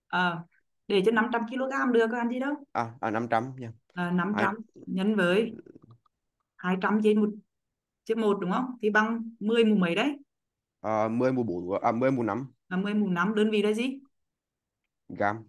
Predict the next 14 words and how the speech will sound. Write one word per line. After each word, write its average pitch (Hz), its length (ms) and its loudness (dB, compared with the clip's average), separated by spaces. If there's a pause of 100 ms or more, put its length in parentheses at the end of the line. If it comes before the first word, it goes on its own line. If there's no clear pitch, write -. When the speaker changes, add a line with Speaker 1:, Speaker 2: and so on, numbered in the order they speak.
(300)
Speaker 1:
À, 165 340 -8
gam 185 320 -2
glucose. 196 640 -2 (1400)
Rồi. 190 320 0 (180)
Speaker 2:
Thì 120 160 -6
là 117 520 2 (2750)
tính 110 200 0
ra 113 140 4
số 117 180 -2
mol 101 240 0
được 123 160 -2
Speaker 1:
Để, 240 80 2
Speaker 2:
của 110 320 6
glucose. 113 380 0